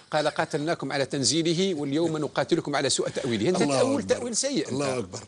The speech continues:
Speaker 1: لا، سامحني.
Speaker 2: <laughs> الله أكبر.
Speaker 1: أنت الآن تؤول تأويل سيء.
Speaker 2: كيف؟
Speaker 1: أنا نقول لك باللي، آه، شخصية فاعلة في تاريخ الوطن، آه، وأعتقد والله أعلم هو صاحب بريد القاهرة.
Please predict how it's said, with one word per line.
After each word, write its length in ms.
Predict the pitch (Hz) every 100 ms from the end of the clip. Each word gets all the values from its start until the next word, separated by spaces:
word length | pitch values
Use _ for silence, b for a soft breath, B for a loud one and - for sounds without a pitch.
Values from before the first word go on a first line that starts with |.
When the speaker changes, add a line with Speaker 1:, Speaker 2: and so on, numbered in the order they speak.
| -
Speaker 1:
لا، 80 | -
سامحني. 420 | 254 262 196 180
Speaker 2:
<laughs> 0 |
الله 100 | -
أكبر. 140 | 170 170
Speaker 1:
أنت 160 | 185 170
الآن 420 | 208 254 285 247
تؤول 480 | 196 - 240 247 240 -
تأويل 220 | 190 190
سيء. 340 | - 147 139 - -
Speaker 2:
كيف؟ 220 | 151 135
Speaker 1:
أنا 100 | 247
نقول 320 | 247 302 254
لك 240 | 247 - - b b
باللي، 400 | 175 185 196 -
آه، 180 | 175 165
شخصية 500 | - - - 269 220
فاعلة 560 | 180 190 139 123 120
في 140 | 131 139
تاريخ 300 | 156 220 190
الوطن، 600 | 156 110 117 120 175 220 - _ b b b b b
آه، 600 | 185 185 185 185 180 175 175
وأعتقد 760 | 170 180 180 208 233 233 202
والله 240 | 208 196
أعلم 180 | 180 175
هو 120 | 175 175
صاحب 400 | 254 202 151 127 143
بريد 260 | 170 226 175
القاهرة. 560 | 135 123 113 104 113